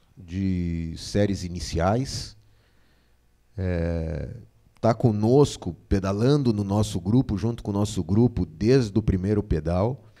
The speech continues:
A Lilica, ela começou pedalando numa tandem atrás e o prazer fantástico, delicioso, e um dos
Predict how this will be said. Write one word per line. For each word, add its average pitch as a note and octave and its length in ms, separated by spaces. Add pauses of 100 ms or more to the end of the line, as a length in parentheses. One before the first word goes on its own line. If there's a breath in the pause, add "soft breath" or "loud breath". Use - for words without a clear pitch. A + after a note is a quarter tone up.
(420 soft breath)
A - 80
Lilica, D#3 800 (440)
ela D#3+ 200
começou E3 480
pedalando F#3+ 680
numa D#3 480
tandem F#3+ 720
atrás D3+ 800
e B2+ 480
o B2 80
prazer C3 680
fantástico, D3 800
delicioso, C3 840
e C#3+ 200
um D3+ 240
dos C#3 380